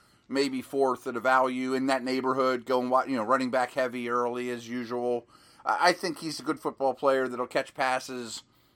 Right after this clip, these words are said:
maybe gets traded at the deadline. I mean, I mean, this guy's been traded a million times, and they need to get any asset they can.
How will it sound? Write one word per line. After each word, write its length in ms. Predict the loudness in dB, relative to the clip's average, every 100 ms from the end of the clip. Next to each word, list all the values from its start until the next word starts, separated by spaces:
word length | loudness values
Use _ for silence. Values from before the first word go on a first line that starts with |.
| _
maybe 260 | -6 -4 -4
gets 160 | -8
traded 400 | -10 -10 -8 -10
at 100 | -12
the 60 | -8
deadline. 500 | -6 -4 -4 -4 -4
I 60 |
mean, 160 | -8 -10
I 60 | -12
mean, 100 | -14
this 100 | -6
guy's 240 | -4 -4
been 140 | -8 -16 _
traded 320 | -8 -4 -2
a 40 | -4
million 260 | -4 -6
times, 380 | -2 -2 -2 -6
and 80 | -10
they 80 | -10
need 180 | -12 -16
to 140 | -16
get 140 | -12 -8
any 220 | -8 -6
asset 340 | -6 -8 -12
they 80 | -14
can. 540 | -12 -6 -4 -2 -4